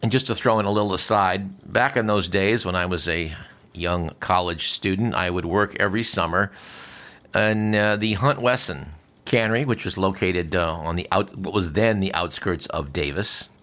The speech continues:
And while there, I got an, an, an education here in the ass-backwards way we think about pests and food.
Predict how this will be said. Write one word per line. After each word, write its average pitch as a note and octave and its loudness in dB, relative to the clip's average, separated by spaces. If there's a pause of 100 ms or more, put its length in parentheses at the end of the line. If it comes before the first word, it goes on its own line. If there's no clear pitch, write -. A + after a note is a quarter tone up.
(200)
And C3 2
while D3+ 4
there, D3+ 4
I C3 4
got C3 4
an, A2+ 2
an, G#2+ -2
an A2 0
education A#2+ 0
here F#2 0
in C#2+ -4
the F#2 -2
ass-backwards G2+ 0
way G2 2
we F2+ 0
think - -4 (120)
about E2 -2 (220)
pests - -2
and D#2 -8
food. A#2+ 0